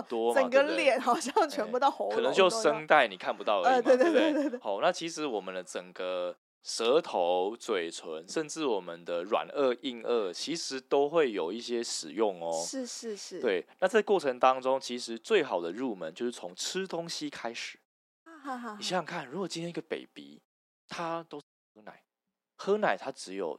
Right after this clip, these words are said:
Speaker 1: 只会需要用到我们口内某一些肌肉的动作。
Speaker 2: 对，对，对。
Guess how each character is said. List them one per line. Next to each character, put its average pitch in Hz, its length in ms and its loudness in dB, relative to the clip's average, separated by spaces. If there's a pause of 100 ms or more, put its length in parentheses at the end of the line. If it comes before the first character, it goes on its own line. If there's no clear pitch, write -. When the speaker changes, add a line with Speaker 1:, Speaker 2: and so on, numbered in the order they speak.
Speaker 1:
只 87 160 -14
会 123 160 -2
需 127 220 -2
要 123 100 2
用 123 180 -4
到 113 160 4
我 85 160 0
们 80 200 -12
口 87 240 -8
内 113 160 -8
某 80 180 -6
一 90 60 -8
些 101 100 -8
肌 95 240 -10
肉 95 160 0
的 82 80 -2
动 90 260 -2
作。 - 300 -8
Speaker 2:
对， 180 240 -2
对， 151 260 -20
对。 - 220 -14